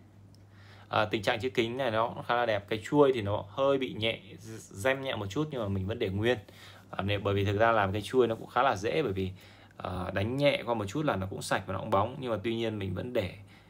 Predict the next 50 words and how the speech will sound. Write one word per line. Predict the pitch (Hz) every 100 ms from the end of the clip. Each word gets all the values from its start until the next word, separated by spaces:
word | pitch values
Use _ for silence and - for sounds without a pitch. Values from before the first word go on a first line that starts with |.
| -
à, | 95 95
những | 98 -
chiếc, | 139 - - 113
à, | 104 101 98 98 98
chuôi | 95 123 113
như | 110
này | 107 95 95
cho | 104
nó | 107
nguyên | 113 113
zin | 107 117
và | 98
nó | 92 95
có | 101
dấu | 104
vết | 113 185 185
của |
thời | 95 92
gian. | 95 110 104 - - -
Bởi | 95
vì | 95 101
thực | 101 95
ra | 113
chơi | - 117
đồ | 98
xưa | 98 127 117 - -
thì | 101
mình | 98
cũng | 92 117 120 127 - - - 101 -
nên | 113 117 113
mang | 120 113 98
những |
cái | 104
dấu | 104 110
vết | 139 151
của | 92
thời | 95
gian. | 104 104 98 - - -
Nó | 110
không | - 151
ảnh | 117
hưởng | 98 95 98 101
nhiều | 107 113
đến | 104
thẩm | 104 98
mỹ, | 101 156 170 - - -
nó |
chỉ | 117 113
hơi | 104 147 165
bị | 151 -